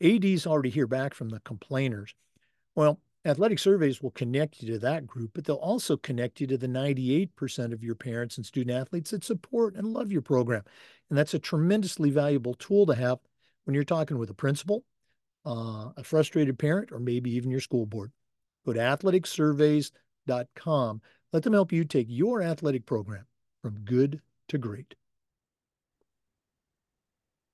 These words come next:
Welcome back, everybody, to another episode of the Educational A D Podcast. We're staying right here in Florida today, and we're gonna be visiting with a new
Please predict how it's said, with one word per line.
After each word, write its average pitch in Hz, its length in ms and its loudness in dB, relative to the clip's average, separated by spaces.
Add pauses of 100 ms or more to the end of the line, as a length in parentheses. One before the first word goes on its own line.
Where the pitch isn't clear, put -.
(720)
Welcome 185 200 6
back, 185 180 6
everybody, 180 440 4
to 151 300 -2
another 139 400 0
episode 156 440 -2
of 120 120 -6
the 131 200 -8
Educational 180 840 -2
A 127 220 -4
D 139 140 -4
Podcast. 139 640 -6 (560)
We're 151 80 0
staying 180 220 4
right 185 160 6
here 208 120 6
in 185 60 2
Florida 190 540 4
today, 160 560 2
and 160 340 -4
we're 175 80 -2
gonna 294 160 -4
be 262 80 0
visiting 240 580 -2
with 170 360 4
a 170 80 -2
new 147 400 0